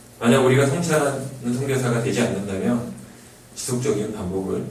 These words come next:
실수하는 반복을 하게 될 것입니다. 아마 이미 선교지에서 많이 보셨을 것 같습니다. 또 우리의 모습일 수도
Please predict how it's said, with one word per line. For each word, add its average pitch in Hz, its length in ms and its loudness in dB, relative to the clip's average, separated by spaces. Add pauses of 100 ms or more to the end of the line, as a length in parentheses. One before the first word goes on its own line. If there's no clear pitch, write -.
(880)
실수하는 123 520 0
반복을 - 380 -6
하게 - 180 -4
될 - 140 -8
것입니다. - 420 -12 (160)
아마 - 420 -2 (720)
이미 131 300 4
선교지에서 135 840 2 (520)
많이 101 460 0
보셨을 123 440 0
것 92 120 -4
같습니다. 90 440 -8 (720)
또 165 420 2 (200)
우리의 139 340 4
모습일 98 420 -2
수도 - 440 -6